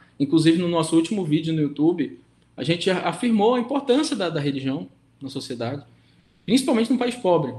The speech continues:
tá? É, no, a, o papel que a religião tem nos presídios e até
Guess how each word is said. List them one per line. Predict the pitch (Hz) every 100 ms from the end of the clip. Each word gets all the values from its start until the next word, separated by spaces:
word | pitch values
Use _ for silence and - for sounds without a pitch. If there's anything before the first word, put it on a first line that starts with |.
| -
tá? | 120 - - _ _ _ _ _ _ _ _ _ _
É, | 131 131 131
no, | 135 131
a, | 135 120 113
o | -
papel | 147 151 160
que |
a | 160
religião | 151 156
tem | 151
nos | 151
presídios | - 147 123 131 151
e | 160
até | 156 170 226 - -